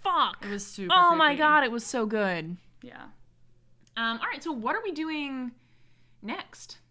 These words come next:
Speaker 2: Yeah, so next we're going to be going with a foreign movie, an actual foreign movie this time,
Speaker 1: Yes, not
Speaker 2: 'cause
Speaker 1: made in the U S.
Speaker 2: No, um, but we're going to be watching The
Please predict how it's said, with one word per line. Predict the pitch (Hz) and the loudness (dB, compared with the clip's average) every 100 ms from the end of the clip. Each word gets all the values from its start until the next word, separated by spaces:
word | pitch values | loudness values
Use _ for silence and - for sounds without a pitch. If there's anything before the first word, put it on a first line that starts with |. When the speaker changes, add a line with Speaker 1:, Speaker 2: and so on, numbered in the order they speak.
| _ - - - - - - | _ -20 -20 -20 -20 -16 -8
Speaker 2:
Yeah, | 480 | -6
so | 381 | -2
next | 320 294 330 - | 2 0 -2 -12
we're | 415 392 | -12 -8
going | 349 339 320 | -6 -4 -6
to | 294 | -8
be | 277 | -8
going | 262 254 | -6 -8
with | 285 | -8
a | - | -14
foreign | 247 226 214 | -10 -8 -8
movie, | 180 190 214 | -8 -8 -6
an | 220 214 - | -8 -6 0
actual | 254 285 - 285 233 | 2 2 -2 -2 -2
foreign | - 220 202 196 | 0 0 0 -2
movie | 185 185 | -4 -6
this | 185 175 | -6 -6
time, | 208 180 175 | -2 0 2
Speaker 1:
Yes, | 240 220 208 | 2 2 -2
not | 196 233 269 | 2 6 6
Speaker 2:
'cause | 262 | 4
Speaker 1:
made | 254 254 | 0 0
in | 247 | -2
the | |
U | 240 226 | 0 2
S. | 208 202 196 196 | 2 2 0 -4
Speaker 2:
No, | 208 214 208 190 185 175 175 | -6 -4 -2 0 0 0 -2
um, | 175 185 185 185 | -2 -2 -2 -4
but | 196 | -10
we're | 220 220 | -8 -8
going | 233 | -6
to | 254 | -6
be | |
watching | 254 254 269 277 | -6 -6 -4 -6
The | 262 | -6